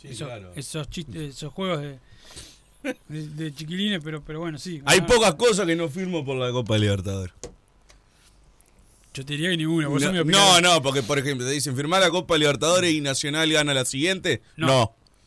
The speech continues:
Speaker 1: no firmo, y eso que queda seis a cuatro, pero no firmo. O sea, el, el orden de los factores altera el producto.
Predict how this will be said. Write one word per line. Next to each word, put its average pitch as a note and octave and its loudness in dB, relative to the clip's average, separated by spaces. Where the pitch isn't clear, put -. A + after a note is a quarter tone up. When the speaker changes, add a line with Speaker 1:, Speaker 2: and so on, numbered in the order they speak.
Speaker 1:
no B2 0
firmo, C#3 4
y A#2+ 0
eso D3 -2
que C#3+ -6
queda C3 0
seis B2 -6
a A2 -6
cuatro, B2 0
pero A#2 -2
no C3+ -2
firmo. B2+ 0
O - -18
sea, A2+ -2
el, A2+ -6
el E3 0
orden B3+ 4
de F#3 0
los F3 2
factores G3 -2
altera D#3 -4
el B2+ -4
producto. A2+ -4